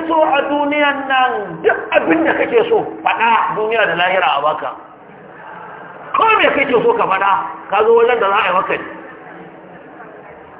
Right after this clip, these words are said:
Allah ku saurara, ku saurara don ku ji daɗin labari. Shi mutum mai gaggawa da surutu bai, bai, bai samun daɗin labari.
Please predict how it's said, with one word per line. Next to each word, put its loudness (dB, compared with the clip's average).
Allah 2
ku -4
saurara, 2
ku -10
saurara 4
don 0
ku -2
ji -6
daɗin 0
labari. 2
Shi -4
mutum 0
mai 4
gaggawa 2
da 0
surutu -8
bai, 0
bai, -2
bai 0
samun 0
daɗin 0
labari. 0